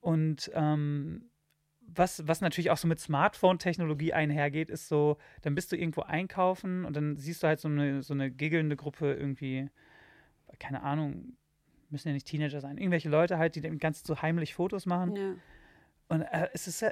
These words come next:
Speaker 1: es ist ja alles total okay. Ich würd da jetzt besser mit umgehen, so. Aber ich
Speaker 2: Was
Speaker 1: war
Speaker 2: würdest du denn machen jetzt?
Speaker 1: Ähm,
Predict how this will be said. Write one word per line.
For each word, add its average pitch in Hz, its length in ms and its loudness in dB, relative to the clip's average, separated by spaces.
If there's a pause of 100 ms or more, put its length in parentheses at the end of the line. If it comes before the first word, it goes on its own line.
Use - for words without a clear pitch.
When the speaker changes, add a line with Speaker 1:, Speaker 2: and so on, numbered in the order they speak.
Speaker 1:
es 185 120 -4
ist 202 80 -8
ja 220 100 0
alles 220 200 2
total 190 220 -2
okay. 240 220 -2
Ich - 160 -4
würd 196 140 -4
da 190 60 4
jetzt 180 420 -2
besser 190 240 0
mit 170 120 -2
umgehen, 175 440 -6
so. 160 100 -4
Aber 165 140 -2
ich - 80 -4
Speaker 2:
Was - 80 2
Speaker 1:
war 160 80 2
Speaker 2:
würdest - 160 -4
du - 20 -2
denn 214 160 -2
machen 226 240 -6
jetzt? - 280 -8 (1080)
Speaker 1:
Ähm, 180 360 -2